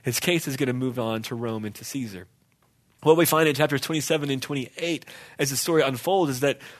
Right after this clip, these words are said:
Paul will be passed on to Rome, and on the way to Rome, he will suffer shipwreck at an island named Malta. It'll take a few weeks to get to Malta. He'll suffer shipwreck. He'll be stranded there for months, all right?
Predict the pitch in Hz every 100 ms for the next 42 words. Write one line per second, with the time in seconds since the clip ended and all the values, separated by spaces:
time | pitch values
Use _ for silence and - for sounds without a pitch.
0 | - 190 180 151 147 - 175 165 - 156
1 | 165 170 156 139 160 156 143 143 143 170
2 | 165 147 151 151 160 147 131 - - 165
3 | 147 127 - 214 208 165 151 135 135 127
4 | 156 165 165 139 135 131 127 127 127 135
5 | - 80 - - - - - - 151 143
6 | 165 156 170 170 165 156 156 147 139 143
7 | 160 160 147 135 - 147 131 - 170 165
8 | 156 - 156 131 - - 175 185 165 131
9 | 131 127 117 127 123 151 170 - 120 -
10 | 127 120 139